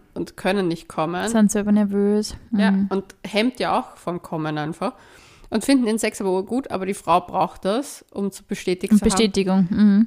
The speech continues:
Speaker 1: Und dann denke ich mir so, und da habe ich auch ein paar Storylines schon gehört, wo ich mir gedacht habe, so, wuh.
Speaker 2: Voll, na, man muss, ich finde, es ist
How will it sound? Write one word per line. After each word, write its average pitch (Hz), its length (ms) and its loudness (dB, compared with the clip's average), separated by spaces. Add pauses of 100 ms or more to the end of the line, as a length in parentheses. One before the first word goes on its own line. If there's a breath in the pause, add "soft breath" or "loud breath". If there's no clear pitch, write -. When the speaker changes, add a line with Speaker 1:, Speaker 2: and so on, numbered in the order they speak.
(120)
Speaker 1:
Und 208 160 2 (220)
dann 202 160 -4
denke 196 200 0
ich 196 120 -8
mir 202 120 2
so, 208 200 -8
und 185 100 -4
da 214 100 0
habe 247 220 4
ich - 140 -2
auch 202 100 0
ein 226 80 0
paar 202 220 0
Storylines 175 600 0
schon 185 180 -2
gehört, 175 280 0
wo 196 60 -4
ich 170 80 -6
mir 175 60 -2
gedacht 170 180 -4
habe, 180 100 -14
so, 175 220 -8
wuh. 240 1080 -2
Speaker 2:
Voll, 311 240 6
na, 254 80 6
man 226 160 10
muss, 233 240 10
ich - 120 -6
finde, 247 200 8
es - 140 -2
ist - 160 -4